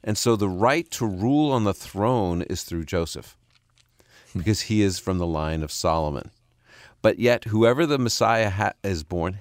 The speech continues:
Speaker 1: has to be physically descended from David because of what God promised David. And so through his mother, Mary, we've got the second genealogy right here in Luke. And it's so interesting because this is really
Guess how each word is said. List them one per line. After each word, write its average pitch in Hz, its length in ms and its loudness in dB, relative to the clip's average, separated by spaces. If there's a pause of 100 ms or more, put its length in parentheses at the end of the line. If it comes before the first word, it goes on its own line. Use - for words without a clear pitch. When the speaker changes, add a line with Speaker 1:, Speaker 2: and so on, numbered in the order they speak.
Speaker 1:
has 123 320 -4
to - 80 -10
be 117 120 -2
physically 131 600 -2
descended 90 540 -4
from 87 440 -2 (600)
David 120 480 -2 (560)
because 87 300 -4
of 73 140 -6
what 78 140 -2 (140)
God 78 240 -2
promised 73 380 -6
David. 85 400 -4 (100)
And 104 200 0
so 98 380 2 (760)
through 117 300 4
his 101 220 2
mother, 98 440 2 (480)
Mary, 117 640 0 (300)
we've 98 200 -2
got 98 200 0
the - 80 -12
second 135 400 0
genealogy 80 540 -4
right 85 180 -2
here 95 160 -2
in 104 80 0
Luke. 139 180 -2
And 104 80 2
it's 127 100 -2
so 220 160 4
interesting 101 440 -2 (520)
because 120 580 2 (140)
this 110 220 0
is 98 140 0
really 104 240 2